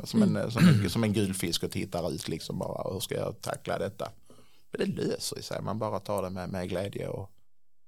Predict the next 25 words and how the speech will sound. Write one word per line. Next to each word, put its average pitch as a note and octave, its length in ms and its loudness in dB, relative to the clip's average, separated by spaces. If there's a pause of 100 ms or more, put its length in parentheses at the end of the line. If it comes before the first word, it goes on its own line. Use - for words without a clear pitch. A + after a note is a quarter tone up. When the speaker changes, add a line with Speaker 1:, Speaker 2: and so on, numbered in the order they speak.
(360)
Speaker 1:
och - 60 -6
ser - 220 0
möjligheterna F#2+ 640 -2
i A2+ 100 -2
det, - 160 -4
i G2+ 120 -2
den G2+ 120 -4
här. G#2+ 320 -4 (460)
Det - 80 -4
blir - 160 0
en G2 80 0
process. - 520 -2 (340)
Speaker 2:
Mm. G3+ 160 6
Speaker 1:
Han D#3+ 100 6
blev G#2+ 140 2
hundratio A2+ 480 2
spänn G#2+ 220 0
rikare F#2+ 480 -2 (360)
Speaker 2:
<laughs> D3+ 380 0
Speaker 1:
och F#2 80 -2
glad F#2+ 280 4 (100)
och - 80 -8
fortsatte - 500 -2
sen. G#2 280 -4 (840)
Och - 100 -2